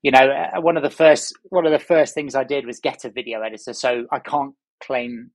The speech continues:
um, you know, I can't claim the credit for the quality of the graphics and the videos.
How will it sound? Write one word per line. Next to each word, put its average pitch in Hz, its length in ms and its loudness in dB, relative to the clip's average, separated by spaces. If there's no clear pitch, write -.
um, 117 560 -10
you 123 120 -10
know, 117 120 -2
I 117 80 0
can't 127 300 -4
claim 123 180 -4
the 117 60 -8
credit 120 440 0
for 120 80 -4
the 101 80 -6
quality 120 540 -2
of 107 100 -6
the 120 80 -6
graphics 120 460 0
and 117 80 -12
the 110 60 -10
videos. 110 580 -4